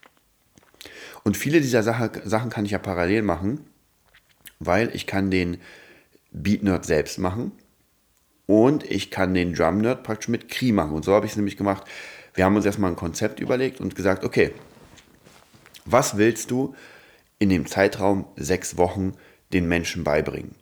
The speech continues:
Erstmal ohne Technik. Also das heißt praktisch, jeder von euch kann sich ein Scratchboard nehmen und einfach mal aufschreiben, okay, ich will einen Kurs machen und was muss ich denn, also praktisch,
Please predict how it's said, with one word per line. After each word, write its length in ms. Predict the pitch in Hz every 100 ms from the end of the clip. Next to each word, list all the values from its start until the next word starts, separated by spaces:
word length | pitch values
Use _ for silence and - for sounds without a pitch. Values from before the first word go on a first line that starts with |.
| - - -
Erstmal 340 | - 110 120 104
ohne 340 | 123 139 147 143
Technik. 400 | 123 107 90 -
Also 120 | 87
das 80 | 110
heißt 160 | -
praktisch, 320 | 117 110 98
jeder 300 | 98 131 135
von 200 | 131 110
euch 220 | - 113 -
kann 220 | 107 107
sich 200 | 104 -
ein 120 | 95
Scratchboard 680 | - - 101 - - 87 -
nehmen 320 | 90 113 139 - - -
und 160 | 101
einfach 220 | 71 98
mal 140 | 104 87
aufschreiben, 680 | 95 104 - - 101 104 104 - -
okay, 280 | - - 120
ich 220 | - -
will 100 | 80
einen 240 | 76 76 - _ _
Kurs 300 | - 78 -
machen 320 | 104 120 147 - _ _ - - - _ -
und 320 | 104 104 - -
was 360 | 78 110 143 104
muss 300 | 101 113 -
ich 160 | 107
denn, 340 | - 92 87 - - - _ -
also 160 | 98
praktisch, 300 | 107 113 117